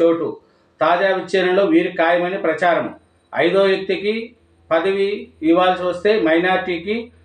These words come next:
ఆరో పదవి ఇస్తే అది ఆది శ్రీనివాస్కు అవకాశము. చూడండి, కాంగ్రెస్లో మూడో తారీఖున మంత్రివర్గ విస్తరణ ఉంటుంది. ఐదు మందిని తీసుకుంటారా, ఆరు మందిని తీసుకుంటారా, నలుగురిని తీసుకుంటారా అనేది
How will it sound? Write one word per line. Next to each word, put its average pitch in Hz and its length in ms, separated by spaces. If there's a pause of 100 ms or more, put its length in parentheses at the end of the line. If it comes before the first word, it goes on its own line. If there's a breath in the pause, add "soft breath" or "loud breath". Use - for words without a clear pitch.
(160 soft breath)
ఆరో 190 280
పదవి 185 320
ఇస్తే 214 200
అది 185 280
ఆది 175 260
శ్రీనివాస్కు 170 560
అవకాశము. 156 840 (500)
చూడండి, 135 300 (160)
కాంగ్రెస్లో 156 760 (440)
మూడో 165 280
తారీఖున 151 360
మంత్రివర్గ 135 540
విస్తరణ 135 440
ఉంటుంది. 120 580 (360)
ఐదు 151 220
మందిని 156 300
తీసుకుంటారా, 139 560
ఆరు 139 280
మందిని 143 240
తీసుకుంటారా, 127 560
నలుగురిని 139 480
తీసుకుంటారా 127 560
అనేది 117 420